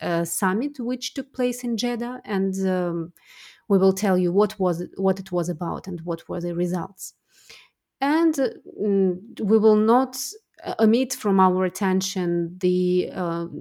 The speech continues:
developments in relations of Ukraine with its partners. So we are going to talk about the, uh, military assistance from Western partners to Ukraine and the negotiations Ukraine started with, um,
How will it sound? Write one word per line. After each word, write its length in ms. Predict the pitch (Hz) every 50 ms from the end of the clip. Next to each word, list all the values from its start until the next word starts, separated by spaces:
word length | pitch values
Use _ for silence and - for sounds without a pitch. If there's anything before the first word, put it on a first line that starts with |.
| 127 - _ _ _ _ - 233
developments 760 | 180 208 185 208 214 214 196 185 190 - 190 170 165 - -
in 60 | 190 175
relations 580 | 180 180 180 185 180 185 - - 190 185 -
of 160 | 175 165 -
Ukraine 420 | 196 190 - - 185 180 175 175 170
with 140 | 175 170 160
its 160 | - - -
partners. 640 | - 202 185 185 185 - 214 226 262 311 330 - - - - - - - - -
So 140 | - - 196
we 140 | 185 185 190
are 80 | 185
going 300 | 185 202 226 247 269 269
to 100 | 269 -
talk 280 | 254 - 262 254 - -
about 520 | 233 196 208 208 202 202 202 202 190 180
the, 720 | 175 185 180 180 180 180 175 175 170 175 170 170 170 - - -
uh, 220 | 190 175 165 160
military 560 | 175 170 190 202 226 262 247 - - 233 220
assistance 880 | 214 202 - - 220 202 - - - - 208 202 202 208 202 - - - -
from 220 | - 190 180 170
Western 340 | 170 175 180 - - - 196
partners 480 | 190 190 180 175 170 185 185 180 - -
to 100 | - 185
Ukraine 600 | 185 180 - - 185 175 175 175 170 170 175 180 - -
and 460 | 180 165 160 160 160 156 156 156 - 196 - - - - - - - - _ _ -
the 180 | 185 160 196
negotiations 920 | 196 196 190 214 208 202 - - 214 190 190 196 190 - - 185 180 180 -
Ukraine 380 | - 196 - - 180 175 175 180
started 600 | - - 185 165 165 165 165 - 185 175 - - -
with, 480 | 175 170 165 165 165 156 - - - - -
um, 520 | - 185 170 165 165 165 165 175 - -